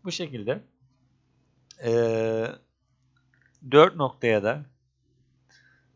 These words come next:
e, nasıl gideceğini akış şeması olarak bu şekilde belirttik. A noktası, ilerle, ilerle, sola dön, ilerle, ilerle. İlerle, ilerle, olduğu yerde sola dön, ilerle, ilerle. B noktası, ilerle, ilerle, sağa dön,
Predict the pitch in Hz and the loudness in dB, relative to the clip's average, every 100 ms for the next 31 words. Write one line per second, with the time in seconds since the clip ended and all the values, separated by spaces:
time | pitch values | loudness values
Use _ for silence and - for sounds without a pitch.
0 | _ _ _ _ _ - 110 107 113 127 | _ _ _ _ _ -6 -2 0 0 0
1 | 131 143 117 104 101 110 135 120 - 123 | -2 -4 -6 -6 -6 -4 -6 -6 -6 -6
2 | 107 - 107 139 135 _ _ - 127 110 | -8 -8 -6 -6 -10 _ _ -14 -10 -10
3 | 123 120 110 95 _ _ _ _ _ _ | -10 -10 -10 -12 _ _ _ _ _ _
4 | _ _ - 151 135 113 - _ - 127 | _ _ -2 0 0 -2 -8 _ -14 -4
5 | 117 110 113 110 107 110 110 110 110 101 | -2 -2 -4 -4 -6 -6 -10 -8 -6 -6
6 | 123 131 123 95 107 123 104 90 _ _ | -10 -12 -8 -8 -8 -14 -12 -14 _ _
7 | _ _ _ _ _ _ _ - 117 113 | _ _ _ _ _ _ _ -16 -6 -4
8 | 110 113 107 95 101 127 120 113 113 110 | -4 -8 -10 -8 -8 -6 -6 -6 -4 -4
9 | 110 - 113 117 123 147 160 - 104 101 | -6 -12 -10 -10 -10 -16 -20 -14 -10 -10
10 | 113 104 92 - - 131 131 110 - - | -10 -12 -14 -14 -10 -8 -8 -10 -16 -20
11 | - 123 _ _ _ - 120 117 113 120 | -20 -20 _ _ _ -18 -6 -4 -2 -6
12 | 113 101 98 95 - 117 107 104 143 | -8 -8 -8 -10 -6 -4 -4 -6 -12